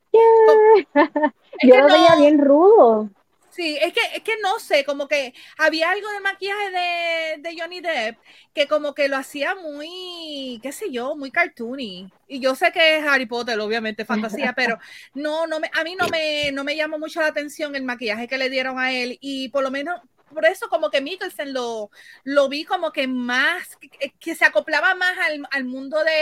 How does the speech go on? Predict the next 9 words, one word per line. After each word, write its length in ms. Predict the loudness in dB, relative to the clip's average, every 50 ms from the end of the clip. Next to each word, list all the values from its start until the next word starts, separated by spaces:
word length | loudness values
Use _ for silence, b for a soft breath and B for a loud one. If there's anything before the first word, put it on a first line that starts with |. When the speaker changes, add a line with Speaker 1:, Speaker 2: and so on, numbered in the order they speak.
| 0 -2
Speaker 2:
Harry 140 | -4 -6 -4
Potter 240 | -6 -6 -6 -4 -4
y 60 | -4
a 80 | -4
la 160 | -2 -2 -2 -4
época, 500 | -4 -4 -6 -14 -16 -16 -18 -20 -20 b b b b b b _
que, 460 | -6 -4 -4 -2 -2 -2 -4 -4 -6 -8
que 140 | -10 -12 -10
como 800 | -10 -12 -10 -10 -10 -8 -8 -8 -8 -10 -12 -14 -16 -18 -18